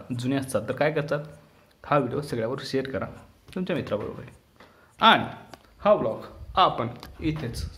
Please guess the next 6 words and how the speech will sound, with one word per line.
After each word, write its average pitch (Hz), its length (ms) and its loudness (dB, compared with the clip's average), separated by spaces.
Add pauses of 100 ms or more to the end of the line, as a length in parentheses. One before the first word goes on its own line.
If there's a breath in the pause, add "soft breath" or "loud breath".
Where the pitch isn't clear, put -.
संपवूया. 131 880 2 (1040 loud breath)
भेटूयात 170 420 6 (480 loud breath)
उद्या 127 180 4 (180)
अशाच 170 260 -4
नव्या 139 140 0
ब्लॉगमध्ये. - 420 -8